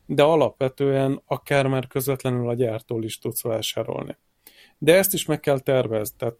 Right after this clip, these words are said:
te, mint értékesítő, meg kell tudnod tervezni, hogy egy olyan terméket szeretnél eladni, ami mondjuk, ö,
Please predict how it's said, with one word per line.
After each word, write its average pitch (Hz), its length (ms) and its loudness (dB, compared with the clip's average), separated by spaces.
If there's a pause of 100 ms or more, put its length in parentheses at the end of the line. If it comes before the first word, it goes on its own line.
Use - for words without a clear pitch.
te, 170 120 2
mint 151 280 0
értékesítő, 143 960 -2 (720)
meg 156 280 0
kell 127 420 2 (360)
tudnod 127 640 -4 (160)
tervezni, 156 680 0
hogy 131 480 -2 (560)
egy 151 200 0
olyan 156 260 4
terméket 135 460 0
szeretnél 127 540 -2
eladni, 120 540 -2
ami 131 260 -2
mondjuk, 135 540 0
ö, 135 360 0